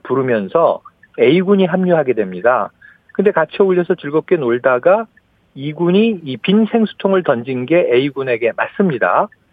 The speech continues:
근데 A군이 여기서부터 갑자기 기분이 나빠졌는지 돌변하면서 E군을 폭행하기 시작을 했는데 지나가던 친구 B군, C군이 가세하면서 장시간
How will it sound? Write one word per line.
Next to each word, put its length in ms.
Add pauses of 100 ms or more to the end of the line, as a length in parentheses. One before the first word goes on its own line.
(360)
근데 240
A군이 340
여기서부터 440
갑자기 520
기분이 300
나빠졌는지 680
돌변하면서 1000 (480)
E군을 600
폭행하기 560
시작을 300
했는데 540 (540)
지나가던 560 (100)
친구 320 (100)
B군, 520
C군이 480
가세하면서 880 (640)
장시간 580